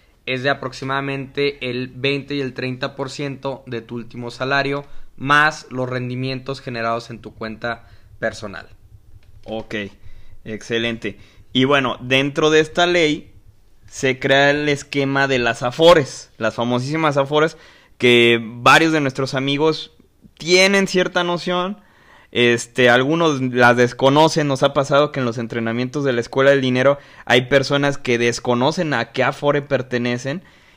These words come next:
Speaker 2: y que, bueno, vamos a irnos desde el punto A para conocer un poquito más de este tema.
Speaker 1: Sí, tal cual, ¿qué significa afore?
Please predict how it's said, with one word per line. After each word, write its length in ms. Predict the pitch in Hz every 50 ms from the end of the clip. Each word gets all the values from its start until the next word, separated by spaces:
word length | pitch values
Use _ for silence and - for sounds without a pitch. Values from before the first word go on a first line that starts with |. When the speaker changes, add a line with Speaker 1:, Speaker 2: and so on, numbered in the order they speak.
| _ _ _
Speaker 2:
y 140 | 147 127
que, 120 | 123 139 135
bueno, 260 | 139 151 151 143 139
vamos 320 | 135 139 156 170 170 -
a 440 | 156 135 127 123 120 117 113 113 110 -
irnos 580 | 135 135 143 143 156 160 160 156 147 135 120 - - - -
desde 1000 | - - - - - 123 123 120 117 117 117 117 117 113 113 113 113 113 120 120
el 140 | 120 120 120
punto 460 | - 147 151 165 165 170 165 156 147
A 340 | 151 170 208 226 - - - _
para 240 | 123 117 113 117 -
conocer 420 | 123 123 120 123 123 139 143 147
un 80 | 156 151
poquito 420 | - 151 139 - 127 127 - 147
más 280 | 139 135 127 127 127 120
de 80 | 123 123
este 160 | 123 - -
tema. 360 | - - 104 95 92 - - _ _ _
Speaker 1:
Sí, 200 | - - 156 151
tal 180 | - 147 139 131
cual, 220 | 151 156 151 147
¿qué 100 | 175 180
significa 540 | 147 170 175 165 147 127 147 139 - 160 147
afore? 480 | 135 - - 131 135 139 151 175 190